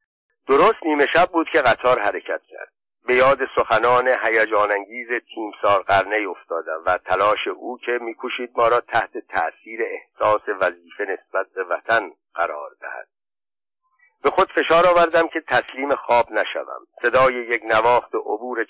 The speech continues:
چرخها از حد فاصل بین دو ریل در حقیقت یک نوع دعوت به خواب بود، ولی من تصمیم خود را گرفته بودم.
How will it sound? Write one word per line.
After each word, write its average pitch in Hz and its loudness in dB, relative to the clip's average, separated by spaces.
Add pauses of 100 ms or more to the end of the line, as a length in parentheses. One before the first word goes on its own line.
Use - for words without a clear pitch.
چرخها 120 2 (400)
از 113 2 (280)
حد 127 -2
فاصل 113 2
بین 110 -4
دو 101 -2
ریل 127 0 (180)
در 117 0
حقیقت 110 0 (280)
یک 127 -2 (120)
نوع 135 -2
دعوت 101 2 (220)
به - -6
خواب 139 2
بود، - -20 (360)
ولی 110 0
من 117 0
تصمیم 120 -2 (260)
خود 113 -2
را 104 2
گرفته 95 -4
بودم. 69 -14